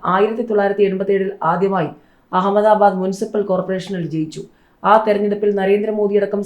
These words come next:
സജീവമായി പ്രവർത്തിച്ചു. സംസ്ഥാന തലസ്ഥാനത്തെ കോർപ്പറേഷനിൽ ആദ്യമായി ബി ജെ പി ജയിച്ചു. തിരുവനന്തപുരത്തും സമാനം. സംസ്ഥാന തലസ്ഥാനത്താണ് ബി ജെ പി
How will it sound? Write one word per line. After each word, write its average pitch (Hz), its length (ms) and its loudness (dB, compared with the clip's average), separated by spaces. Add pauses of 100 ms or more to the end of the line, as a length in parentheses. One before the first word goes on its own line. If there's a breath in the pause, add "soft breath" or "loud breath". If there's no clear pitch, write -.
സജീവമായി 202 500 0
പ്രവർത്തിച്ചു. 165 400 -6 (480 soft breath)
സംസ്ഥാന 208 380 2 (100)
തലസ്ഥാനത്തെ 202 720 0 (320)
കോർപ്പറേഷനിൽ 202 640 2
ആദ്യമായി 202 320 4
ബി 175 200 -2 (100)
ജെ 185 120 4
പി 185 40 -2 (100)
ജയിച്ചു. 156 280 -6 (360)
തിരുവനന്തപുരത്തും 202 600 0 (120)
സമാനം. 180 340 -2 (240)
സംസ്ഥാന 208 340 4 (120)
തലസ്ഥാനത്താണ് 208 680 2
ബി 196 40 0
ജെ 196 260 2
പി 202 40 2